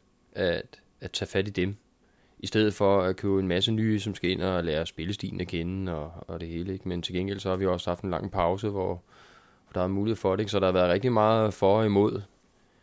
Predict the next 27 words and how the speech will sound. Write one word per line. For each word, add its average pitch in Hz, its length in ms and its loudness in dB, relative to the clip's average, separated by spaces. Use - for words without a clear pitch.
at, 98 240 -2
øh, 90 420 0
hvad 101 120 0
for - 80 -4
nogle 104 120 0
spillere 104 280 2
vi 107 60 -2
skulle 101 280 0
have - 20 -6
ind, 104 200 -6
og 85 360 0
hvor 90 120 -2
mange 87 240 0
vi 120 60 0
skulle 110 240 -2
have 104 140 2
ind, 113 80 -6
og 101 60 -2
hvor 95 80 0
mange 92 200 -2
der 98 60 -8
skulle - 200 -8
ud, 95 200 -4
og 90 160 -10
sådan 87 120 -10
nogle 92 120 -10
ting. - 160 -10